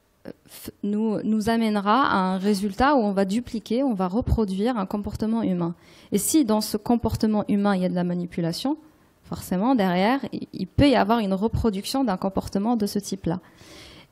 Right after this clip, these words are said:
On n'invente pas des nouvelles choses avec le, le machine learning qui n'existe pas déjà.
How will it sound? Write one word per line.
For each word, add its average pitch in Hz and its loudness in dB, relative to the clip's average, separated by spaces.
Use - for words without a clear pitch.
On 208 8
n'invente 220 6
pas 311 6
des 226 2
nouvelles 233 4
choses 208 0
avec 185 -4
le, 175 2
le 175 2
machine 190 0
learning 202 4
qui - 0
n'existe 190 2
pas 202 2
déjà. 175 -2